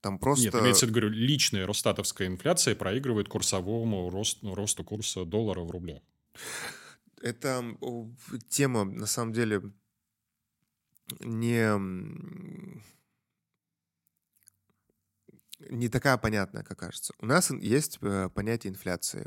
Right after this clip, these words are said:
Speaker 1: Оно достаточно широкое. Когда мы говорим про инфляцию, всё-таки чаще всего мы подразумеваем, э, продовольственную инфляцию, а, м, э, покупательскую способность. Мы говорим про то, что растёт в цене,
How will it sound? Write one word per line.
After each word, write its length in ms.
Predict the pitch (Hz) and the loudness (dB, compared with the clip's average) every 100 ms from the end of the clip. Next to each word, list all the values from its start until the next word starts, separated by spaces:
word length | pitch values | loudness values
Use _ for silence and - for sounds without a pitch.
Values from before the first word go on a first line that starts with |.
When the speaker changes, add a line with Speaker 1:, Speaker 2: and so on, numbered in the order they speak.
| 170 101 | -10 -6
Speaker 1:
Оно 280 | 98 139 | -2 -2
достаточно 480 | 120 92 107 - 101 | -2 -4 -6 -6 -8
широкое. 520 | 92 101 92 85 82 82 | -8 -2 -2 -2 -6 -6
Когда 260 | 95 110 | 0 2
мы 120 | 120 | 2
говорим 280 | 113 113 110 | 2 0 -2
про 140 | 107 101 | -2 -4
инфляцию, 420 | 101 180 190 107 | 0 0 0 -4
всё-таки 460 | - 135 117 - - | -2 -2 -2 -6 -4
чаще 320 | 104 - 110 | -2 -2 -2
всего 200 | 147 180 | 0 0
мы 120 | 120 | 0
подразумеваем, 760 | 98 104 101 107 127 156 113 104 | -2 -4 -2 0 2 4 2 -2
э, 400 | - 101 98 95 - | -4 -2 0 0 -2
продовольственную 760 | 113 104 110 131 - 104 90 | -2 0 2 2 0 -6 -8
инфляцию, 580 | 82 92 90 - - 95 - - - | -8 -4 -4 -4 -8 -10 -12 -12 -4
а, 400 | 95 87 85 82 | 0 2 2 0
м, 440 | 85 87 90 58 | -4 -8 -10 -12
э, 160 | 55 53 _ _ - | -10 -12 _ _ -2
покупательскую 560 | 110 110 139 135 - | 0 4 4 4 -2
способность. 640 | 110 107 - 110 87 85 - | -4 -2 0 0 0 -6 -6
Мы 120 | 110 | -4
говорим 340 | 110 120 165 | 0 0 0
про 140 | 113 98 | -2 -4
то, 180 | - 131 | -2 -4
что 220 | - 107 | -2 -2
растёт 320 | 95 123 104 | 0 -2 -4
в 80 | - | -2
цене, 480 | - 120 196 202 | -2 0 0 0